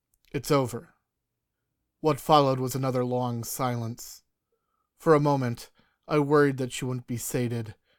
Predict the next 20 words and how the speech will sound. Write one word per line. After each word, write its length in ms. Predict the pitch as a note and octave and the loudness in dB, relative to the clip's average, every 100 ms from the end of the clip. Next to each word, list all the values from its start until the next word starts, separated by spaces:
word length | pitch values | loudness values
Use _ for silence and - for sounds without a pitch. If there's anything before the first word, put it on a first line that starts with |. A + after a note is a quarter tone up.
| _ _ _ - | _ _ _ -10
She 180 | - | -4
said 260 | D#3 F3+ D#3+ | 2 4 4
she 100 | E3+ | 2
didn't 220 | D3 C#3+ | -2 -4
care 220 | - D3 | 0 0
who 80 | C3 | 0
paid 380 | B2 D3 D3 C#3 | -2 2 2 2
for 120 | C#3 | -4
the 100 | B2+ | -6
hit, 360 | G#2+ B2+ - - _ _ | -6 -8 -10 -20 _ _
just 240 | - D3+ - | -4 -4 -4
the 80 | C#3 | -2
guy 160 | C3+ | 0
who 80 | B2+ | 0
pulled 240 | - B2+ | -4 -8
the 80 | A#2 | -8
trigger. 520 | - - C#3 C3 - _ _ _ _ _ _ _ | -10 -6 -6 -8 -16 _ _ _ _ _ _ _
But 100 | D3 | -2
emotions, 720 | D3 C#3+ C#3+ E3+ D#3+ E3 - - _ | 2 2 2 0 -2 -4 -10 -20 _
revenge, 800 | C#3 C3 B2 C3+ C#3+ D#3+ E3 - | -8 -4 -2 -2 0 -4 -6 -14